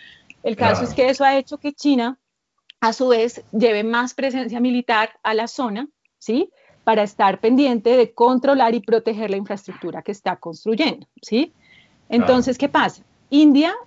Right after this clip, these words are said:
Speaker 1: hasta ahora nunca ha llevado el ejército literalmente hasta la frontera de la línea de control, ¿sí? De control actual,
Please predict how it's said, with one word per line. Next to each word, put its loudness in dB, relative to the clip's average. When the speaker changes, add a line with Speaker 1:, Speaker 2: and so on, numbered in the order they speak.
Speaker 1:
hasta -4
ahora 2
nunca 2
ha 2
llevado 2
el 0
ejército 0
literalmente 2
hasta -2
la -2
frontera -4
de 4
la 2
línea -4
de -6
control, -2
¿sí? -4
De 0
control -6
actual, -2